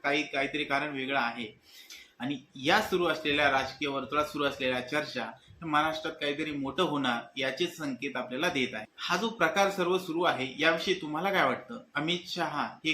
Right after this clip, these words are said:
खरंच फक्त लालबागच्या राजाचे दर्शन करण्यासाठी आले होते, की फडणवीसांना हटवून ते शिंदेना मुख्यमंत्री बनवण्यासाठी आले होते? याविषयी तुमच्या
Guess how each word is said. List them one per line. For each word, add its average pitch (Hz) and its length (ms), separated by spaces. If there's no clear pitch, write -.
खरंच 185 340
फक्त 165 200
लालबागच्या 147 580
राजाचे 135 400
दर्शन 127 340
करण्यासाठी 151 480
आले 139 240
होते, 120 380
की 196 100
फडणवीसांना 156 720
हटवून 139 600
ते 160 160
शिंदेना 165 480
मुख्यमंत्री 156 600
बनवण्यासाठी 147 600
आले 147 220
होते? 110 380
याविषयी 147 320
तुमच्या 156 440